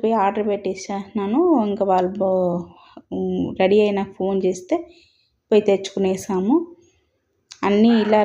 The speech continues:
రెడీ చేసి పెట్టుకుని, ఇంక ఇవన్నీ ప్యాకింగ్ చేయడానికైతే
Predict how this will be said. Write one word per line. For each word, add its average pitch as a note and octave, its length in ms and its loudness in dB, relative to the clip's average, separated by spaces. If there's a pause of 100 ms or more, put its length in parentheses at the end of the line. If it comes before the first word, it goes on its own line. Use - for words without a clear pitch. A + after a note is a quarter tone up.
రెడీ G3+ 280 2
చేసి G3+ 300 0
పెట్టుకుని, A#3 360 0
ఇంక C4 100 4 (100)
ఇవన్నీ G#3 380 2 (140)
ప్యాకింగ్ A3 520 2
చేయడానికైతే G3+ 640 -2